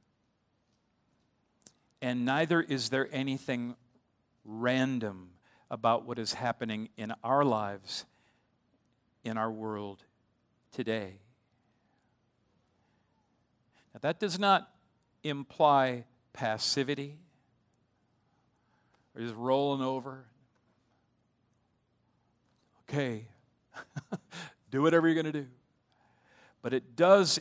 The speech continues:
imply that God,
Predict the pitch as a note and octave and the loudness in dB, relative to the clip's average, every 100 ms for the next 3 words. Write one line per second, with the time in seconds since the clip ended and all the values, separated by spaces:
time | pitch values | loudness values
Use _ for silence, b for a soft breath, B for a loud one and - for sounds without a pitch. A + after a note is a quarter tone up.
0 | - A#2+ A#2 - A#2+ A2+ G2+ G2 _ _ | -2 -6 -6 -2 -2 -2 -8 -18 _ _
1 | _ _ b b b b B2+ - C#3+ C#3 | _ _ b b b b -8 -6 -2 2
2 | C#3 C3+ A#2+ | 4 2 -2